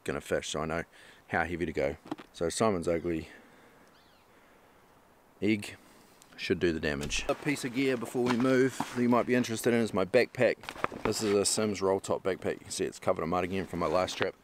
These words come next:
Uh, this thing is really old now, but it has lasted me extremely well. I'm gonna get another one. And then they've come out with a fifty litre version as well, which I'm definitely gonna get as well, 'cause I think I might be able to camp out of it. Might just be big enough that I can still fit my camera gear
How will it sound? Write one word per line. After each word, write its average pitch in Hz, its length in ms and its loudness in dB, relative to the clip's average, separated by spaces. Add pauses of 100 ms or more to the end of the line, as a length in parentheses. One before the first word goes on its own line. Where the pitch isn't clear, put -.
(680)
Uh, 80 320 4
this 98 180 -2
thing 151 140 2
is 120 180 0
really 104 300 4
old 90 180 2
now, 82 160 -2
but 80 140 -2
it 90 80 -6
has 80 220 -8
lasted 87 360 0
me 87 100 -4
extremely 92 500 -2
well. 87 320 0 (260)
I'm 90 300 -2
gonna 90 220 -6
get 90 180 -2
another 101 260 0
one. 117 240 2 (720)
And 87 220 -4
then 85 160 -4
they've 85 240 -4 (120)
come 101 120 -6
out 82 100 -4
with - 120 -10
a - 20 -20
fifty 82 300 -4
litre 82 180 -2
version 73 300 -6
as 71 100 -10
well, 69 160 -2
which - 160 -8
I'm 78 60 -6
definitely 80 260 -10
gonna 82 140 -6
get 80 160 -6
as 78 120 -10
well, 67 140 -2
'cause 76 240 -12
I 80 80 -4
think - 380 -2
I - 20 2
might 98 220 0
be 90 80 0
able 90 160 0
to - 40 -2
camp - 320 -4
out 73 140 -2
of 64 100 -8
it. 65 140 -6 (140)
Might 95 320 -4
just 104 200 -2
be 87 100 -6
big 95 180 -2
enough 90 240 -6
that 87 100 -6
I 82 60 -4
can 85 240 -12
still - 180 -2
fit - 260 -12
my - 60 -12
camera 120 260 -2
gear 117 200 0